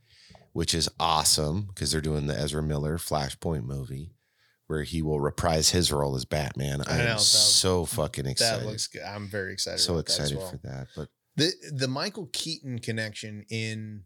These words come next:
Speaker 2: Morbius is, I think,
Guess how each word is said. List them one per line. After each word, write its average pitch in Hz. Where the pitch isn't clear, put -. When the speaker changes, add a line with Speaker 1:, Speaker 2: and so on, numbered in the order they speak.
Speaker 2:
Morbius 101
is, 127
I 113
think, -